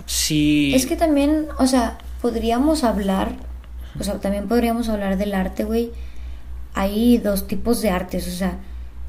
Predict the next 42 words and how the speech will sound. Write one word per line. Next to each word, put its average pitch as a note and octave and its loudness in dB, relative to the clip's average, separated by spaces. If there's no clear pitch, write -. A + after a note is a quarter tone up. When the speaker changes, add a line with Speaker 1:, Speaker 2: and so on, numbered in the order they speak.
Speaker 1:
Sí, - 2
te - 4
quería, G#3 0
te G3+ 0
quería - 4
Speaker 2:
Mm. - 4
Speaker 1:
hablar F#3 2
de F3+ 4
eso. F3+ 0
Un D3 0
ejemplo D3+ -2
de D3+ 0
una C#3+ -2
película D3 -2
que C3+ -6
me B2 -4
gusta A#2 -6
mucho, C3 -6
no B2 -4
sé - -6
si - -6
a A2+ -8
ti A#2 -6
también, A#2+ -4
es C3+ 2
animada, C#3 4
se - 0
llama C3 2
Coraline, E3+ 2
no C3+ -2
sé C3 -2
si C3+ -2
la C3 4
has B2+ 0
visto. C3+ -4
Speaker 2:
Sí, A3 2
sí, B3 0
sí, A3 0
sí. F#3+ -4
Speaker 1:
¿Qué, C#3+ -2
te D3 -4
gusta? E3 -2